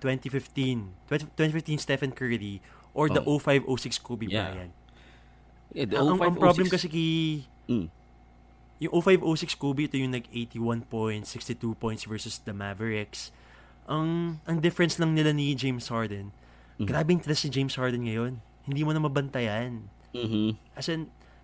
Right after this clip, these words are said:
Speaker 1: uh, what, what Harden is trying to do, so, iso siya, one-step dribble, step back, you know, ano, may, yung may pagka-traveling siya.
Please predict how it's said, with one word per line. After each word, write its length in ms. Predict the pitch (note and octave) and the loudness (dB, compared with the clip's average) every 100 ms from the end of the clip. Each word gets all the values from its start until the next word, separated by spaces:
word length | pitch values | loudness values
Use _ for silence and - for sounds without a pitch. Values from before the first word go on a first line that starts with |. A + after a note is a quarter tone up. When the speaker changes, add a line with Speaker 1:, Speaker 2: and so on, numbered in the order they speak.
| - | -2
Speaker 1:
uh, 160 | C#3+ D3+ | 2 4
what, 320 | D3 F#3 - - | 4 0 -2 -4
what 160 | D#3+ - | -4 -2
Harden 240 | E3+ F3 F#3 | 0 2 2
is 80 | D#3+ | 0
trying 240 | C#3+ C#3 | 0 0
to 80 | B2+ | -2
do, 320 | G#2+ F#2+ F2+ - - - - | -6 -8 -10 -18 -20 -20 -20
so, 300 | - G#2 G#2 G#2 - - - - | -12 -10 -10 -12 -20 -20 -16 -2
iso 320 | C3 C3 D3 | 0 2 2
siya, 480 | C#3+ C#3 C3 B2 A#2+ - - - | 4 4 6 4 -2 -10 -20 -10
one-step 400 | - D3+ D3+ E3+ | -2 0 2 0
dribble, 580 | C#3 C#3+ C3 C3+ C3+ C3 - | 2 2 2 2 2 0 -4
step 320 | - D#3 C#3 | -2 -2 0
back, 320 | C#3+ C#3+ D#3+ - - - | -2 -2 -4 -14 -20 -10
you 80 | D#3+ | -6
know, 80 | E3+ | 0
ano, 100 | F3+ | 0
may, 160 | F3 E3+ C#3+ | 0 -2 -2
yung 240 | D#3 D#3 | 0 2
may 100 | D#3 | 2
pagka-traveling 680 | D3+ D3+ - C#3+ C#3 B2+ B2+ | 0 -2 2 4 4 4 -2
siya. 320 | A#2 G#2+ G2 | -4 -6 -6